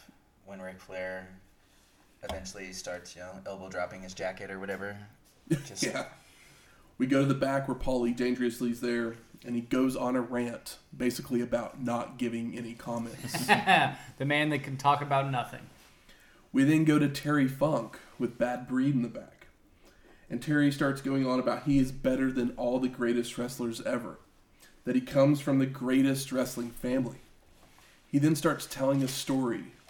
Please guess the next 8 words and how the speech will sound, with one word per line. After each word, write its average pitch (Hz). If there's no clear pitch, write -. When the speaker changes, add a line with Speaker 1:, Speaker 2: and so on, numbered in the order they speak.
Speaker 2:
about -
how 127
Dory 135
Senior 135
took 147
his 156
dog 135
out 117